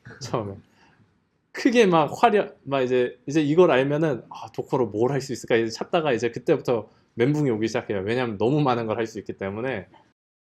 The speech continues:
근데 처음에는 이걸로 재미를 많이 보시면 될 것 같고요. 도커 이미지는 로컬에 없으면 가서 지가 가져와요. 런을 하면은 없으면은 가져-,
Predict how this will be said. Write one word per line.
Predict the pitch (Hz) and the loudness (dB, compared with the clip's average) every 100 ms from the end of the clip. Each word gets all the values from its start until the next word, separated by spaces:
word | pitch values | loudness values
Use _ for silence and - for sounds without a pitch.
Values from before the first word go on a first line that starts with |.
| _ _ - | _ _ -8
근데 | 117 127 127 120 120 | 4 6 6 6 4
처음에는 | 117 180 190 180 165 160 127 | 2 2 4 2 2 2 2
이걸로 | 139 170 151 | 6 6 6
재미를 | 123 120 139 123 | 2 0 0 0
많이 | 107 135 123 | 0 -2 0
보시면 | 117 151 147 | 0 0 -2
될 | 110 101 | -2 -2
것 | 107 | -2
같고요. | 90 107 123 120 104 _ _ _ _ _ - | -2 -4 -2 -4 -10 _ _ _ _ _ -2
도커 | 160 160 196 175 | -2 4 6 8
이미지는 | 135 170 170 151 165 180 113 - _ - - | 6 4 4 2 0 0 -2 -12 _ -14 -2
로컬에 | 139 - 214 170 | -2 2 4 4
없으면 | - 147 156 110 104 | 2 -2 -2 -4 -8
가서 | - 123 143 | -6 -2 -2
지가 | 120 117 | -2 -4
가져와요. | - - 92 82 - _ _ _ _ _ - | -6 -12 -12 -14 -18 _ _ _ _ _ -2
런을 | 117 139 180 165 | 6 6 6 2
하면은 | 170 160 165 143 - | 2 0 -2 -2 -2
없으면은 | 151 - 190 180 170 165 165 165 165 165 151 - | -2 0 0 2 2 0 0 0 0 -2 -4 -10
가져-, | - 120 139 | -8 -4 -4